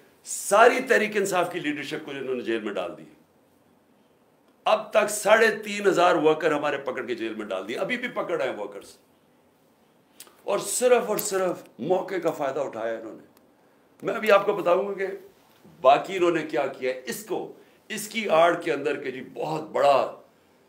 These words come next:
तहरीक इंसाफ कोई दहशतगर्द जमात है, उसने क्या क्या जुल्म किया है, उसको उठा के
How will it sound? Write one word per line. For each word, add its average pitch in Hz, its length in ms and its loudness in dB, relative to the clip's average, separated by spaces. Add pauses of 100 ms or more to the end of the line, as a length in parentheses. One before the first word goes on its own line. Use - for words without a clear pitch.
(160)
तहरीक 156 320 4
इंसाफ 147 420 -2
कोई 131 100 -8
दहशतगर्द 151 640 0
जमात 117 420 -4
है, 92 220 -14 (1120)
उसने 180 320 0
क्या 151 260 0
क्या 185 160 -2
जुल्म 160 300 -4
किया 156 280 -4
है, 165 60 -4
उसको - 420 -12
उठा 135 420 0
के 139 280 -4